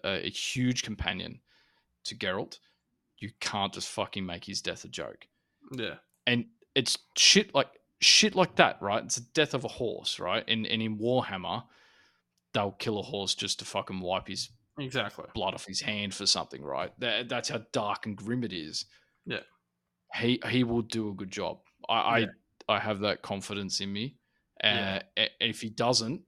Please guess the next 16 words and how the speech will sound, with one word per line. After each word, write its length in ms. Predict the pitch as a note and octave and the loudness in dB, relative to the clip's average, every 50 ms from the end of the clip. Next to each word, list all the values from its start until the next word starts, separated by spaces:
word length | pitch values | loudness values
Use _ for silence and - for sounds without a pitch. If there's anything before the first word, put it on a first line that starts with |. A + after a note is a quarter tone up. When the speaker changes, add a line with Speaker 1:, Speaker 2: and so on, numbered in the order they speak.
| _ _ _ _ _ _ _ - | _ _ _ _ _ _ _ -2
Speaker 1:
that 180 | A2 G#2+ F#2 | -2 -2 -2
will 80 | A2+ G#2+ | -6 -8
be 200 | G2 - A2+ G2+ | -8 -8 -10 -10
the 220 | G2 G#2+ G#2+ - _ _ - | -10 -12 -14 -14 _ _ -2
end 320 | A2+ A2 A2 G#2+ G#2+ G#2 | -2 0 0 0 -2 -4
of 80 | G2 F#2 | -4 -8
Henry 320 | - G2+ G2 G2 G2 F#2+ | -8 -8 -8 -6 -8 -8
Cavill. 400 | F#2+ - - F2+ - D#2+ D#2+ D#2 - _ _ _ - | -6 -4 -4 -4 -4 -6 -10 -14 -16 _ _ _ -2
And 160 | G#2 G#2+ C3+ | 0 2 2
Speaker 2:
Yeah. 160 | B2 G2 - - - - | 2 0 -2 -2 0 4
Speaker 1:
I, 280 | - A#2 - - - - _ _ _ _ _ - | 6 8 8 6 4 0 _ _ _ _ _ -2
I, 160 | G#2+ A2+ B2+ B2+ - _ _ _ _ _ _ - - - | 2 2 2 2 0 _ _ _ _ _ _ -12 -6 0
he 280 | A#2 C3+ C#3+ C#3+ C3+ | 4 6 8 8 6
is 160 | B2 A2+ A2+ | 6 4 0
putting 540 | - _ - - - D3 C#3 - D3 C#3+ C#3 | 0 _ 4 4 4 4 2 -2 -2 -2 -2
his, 500 | B2+ B2 C3+ B2 A#2 A2 G#2 - - - | 0 2 2 2 2 0 -2 -4 -6 -8